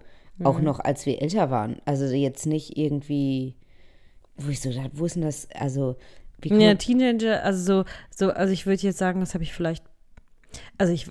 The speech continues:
Speaker 2: kann's nicht ganz safe sagen, aber ich glaub, ab der Grundschule hab ich's nicht mehr gemacht.
Speaker 1: Ey, keine Ahnung, ähm, aber irgendwie denk ich mir so, pff,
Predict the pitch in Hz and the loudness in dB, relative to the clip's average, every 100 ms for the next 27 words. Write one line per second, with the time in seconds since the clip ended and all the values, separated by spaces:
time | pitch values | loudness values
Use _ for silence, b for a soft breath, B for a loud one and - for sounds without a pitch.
0 | - - 185 185 - 185 170 - 170 165 | -10 -6 -4 -4 0 -2 0 0 0 2
1 | 180 208 - 180 170 180 - 156 - 175 | 2 2 0 -2 0 -2 -2 -8 -4 -4
2 | 160 170 - 170 165 160 165 - 131 - | -2 -6 -6 -4 -4 -4 -6 -10 -10 -10
3 | 170 - - - B B B B 151 139 | -10 -12 -14 -20 B B B B 0 0
4 | 147 143 - 135 131 123 - - 147 143 | 2 0 0 0 -2 -4 -8 -6 -2 0
5 | 135 135 - 139 139 147 151 147 151 139 | 0 -2 -4 -2 -2 0 -2 -2 -4 -4
6 | 151 139 139 135 - - - - B B | -6 -4 -4 -4 -6 -10 -16 -14 B B
7 | B | B